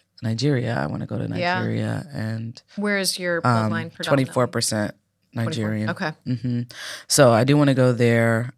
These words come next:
Speaker 1: Um, I do have some Cameroon and, um, Benin and Togo,
Speaker 2: Mm.
Speaker 1: those type of places. So, I mean, I'm curious about that.
Speaker 2: Mm-hmm.
Speaker 1: I know there's a couple of groups that do some tours down there with, like, our folks.
Speaker 2: Mm-hmm.
Speaker 1: Um,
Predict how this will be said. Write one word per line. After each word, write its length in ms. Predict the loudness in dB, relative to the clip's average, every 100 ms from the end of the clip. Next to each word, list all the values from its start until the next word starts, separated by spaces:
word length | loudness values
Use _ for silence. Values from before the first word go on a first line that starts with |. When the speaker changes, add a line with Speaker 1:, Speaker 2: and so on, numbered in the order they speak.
| -6
Speaker 1:
Um, 340 | -2 -2 -2
I 60 | -4
do 140 | -2
have 260 | -2 -2 -4
some 500 | -6 -4 -4 -6 -8
Cameroon 920 | -8 -4 -2 -2 0 0 0 0 -2 -4
and, 500 | -4 -2 -2 -4 -6 -12 _ -20 -20 -20 -20 _ _ -4
um, 400 | -2 -2 -4 -4
Benin 300 | -4 -2 -2
and 120 | 0
Togo, 640 | 4 4 6 4 4 2 0
Speaker 2:
Mm. 200 | -4 -2
Speaker 1:
those 160 | -2
type 220 | 0 -4 -4
of 80 |
places. 640 | -6 -6 -6 -6 -6 -6 -8
So, 420 | -6 -4 -4 -6
I 80 | -2
mean, 220 | 0 2
I'm 160 | 0 -4
curious 480 | -2 0 0 0 -2
about 300 | 0 0 2
that. 320 | 2 2 0
Speaker 2:
Mm-hmm. 420 | -8 -10 -10 -6
Speaker 1:
I 40 | -2
know 180 | -2
there's 180 | -2 -6
a 40 | -8
couple 400 | -12 -12 -10 -10
of 240 | -12 _
groups 380 | -12 -10 -10 -10
that 160 | -10 -8
do 100 | -8
some 180 | -8 -10
tours 560 | -8 -6 -4 -6 -8 -12 -6
down 220 | -4 -2
there 200 | -4 -6
with, 180 | -8 -10
like, 360 | -12 -12 -16 _ _ _ _ _ _
our 180 | -4 -2
folks. 520 | -2 -4 -4 -6 -8 -6
Speaker 2:
Mm-hmm. 500 | -4 -4 -6 -8 -4
Speaker 1:
Um, 400 | -2 -2 -2 -6